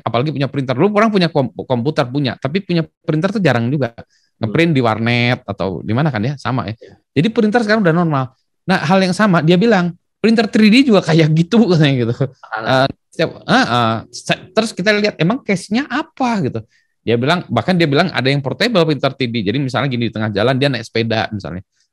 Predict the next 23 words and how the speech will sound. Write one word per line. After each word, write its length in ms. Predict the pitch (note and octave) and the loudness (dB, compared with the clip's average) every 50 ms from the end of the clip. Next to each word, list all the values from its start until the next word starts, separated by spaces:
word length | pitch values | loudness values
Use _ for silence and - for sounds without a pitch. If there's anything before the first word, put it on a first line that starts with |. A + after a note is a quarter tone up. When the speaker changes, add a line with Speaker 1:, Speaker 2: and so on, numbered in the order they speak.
| _ _ | _ _
Speaker 1:
Terus 180 | - - C3+ C3+ | -8 -8 -6 -4
ada 220 | - A2+ G#2+ A#2 A#2 | -4 -2 -2 -2 -2
komponennya 540 | B2 A#2 A#2 G#2 A2+ A2+ A2+ A#2 B2+ C#3+ | 0 -2 0 0 0 0 0 0 0 0
yang 140 | C#3+ C3+ A#2+ - | 0 0 -2 -4
lepas, 480 | - C3+ - - C3 B2 A#2 - - | -6 -4 -2 -2 -2 -2 -4 -8 -8
putus. 400 | - C3+ C3+ - C#3 B2 - - | -8 -8 -4 -4 -4 -4 -4 0
Waduh, 320 | - F3 F3+ G#3+ A3+ C#3+ - - _ _ _ _ _ _ - | 0 2 4 4 4 2 2 -4 _ _ _ _ _ _ -12
Speaker 2:
Hmm. 160 | B2+ C3 C3 | -4 0 0
Speaker 1:
dia 80 | D3+ | 2
harus 80 | D#3 D3 | 0 0
pakai 320 | - C#3 - - - - _ - | -2 -6 -6 -6 -8 -10 _ -4
obeng 400 | C#3 C#3 C#3+ C#3 C3 B2 A#2+ A#2+ - _ | 0 2 2 2 2 0 -4 -8 -12 _
buat 320 | - A2+ A2+ G#2 - - | -6 -4 -2 -2 -2 -2
obeng. 400 | - A#2 G#2 G#2+ G#2 G2+ F#2+ - _ _ | -4 -4 -2 -2 -4 -4 -6 -10 _ _
Nah, 160 | - C#3+ D3 | -6 -4 -4
obengnya 320 | D3+ D#3 E3 E3+ F3+ F#3+ | -2 -2 -2 0 0 0
sama 80 | F#3 E3+ | 0 0
dia 160 | D#3 F3 F3+ | 0 0 0
di 80 | D#3 C#3+ | -2 -2
print. 240 | - D#3 D3 D3 - - - - _ - - - - - - - - - _ _ | -2 -2 -2 -4 -6 -10 -16 -20 _ -20 -20 -20 -20 -20 -20 -20 -20 -20 _ _
Speaker 2:
Oke. 360 | C3+ C3+ B2+ B2 B2 - - | -6 -4 -2 -2 -2 -2 -2
Speaker 1:
Eh, 160 | A#2 A2+ A2 - - C#3 B2 C3 B2+ B2+ A#2+ B2 A#2+ A#2+ | -2 -2 -2 -4 -4 -2 -2 0 0 0 0 0 2 2
ya, 180 | C#3 - - | 0 0 -2